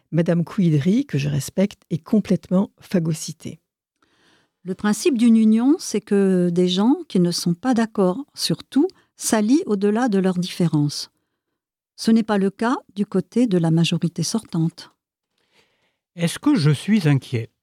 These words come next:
Speaker 3: La réponse est oui. Je suis très conscient que Max Tabardel, à la tête d'une liste droite et centre,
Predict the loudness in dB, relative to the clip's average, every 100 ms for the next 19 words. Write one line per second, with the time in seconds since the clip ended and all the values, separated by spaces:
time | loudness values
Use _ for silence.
0 | _ _ _ _ -2 0 0 0 2 2
1 | 0 -4 _ _ _ _ _ _ -4 -4
2 | 0 -2 0 -2 0 -2 0 0 2 0
3 | 0 0 0 -2 -6 -10 -6 -4 -4 0
4 | 0 2 0 -4 -12 _ -6 -2 -2 0
5 | -2 0 0 0 0 -2 -6 -4 -2 -4
6 | -2 -4 -2 0 0 -2 -10